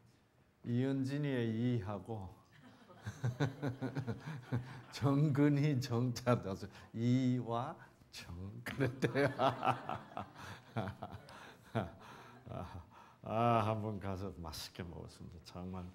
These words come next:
그래서 한 번으로 안 차서 두 번 <laughs> 가서, 어,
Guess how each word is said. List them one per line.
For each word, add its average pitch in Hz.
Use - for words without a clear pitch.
그래서 87
한 -
번으로 113
안 104
차서 101
두 98
번 90
<laughs> -
가서, 85
어, 82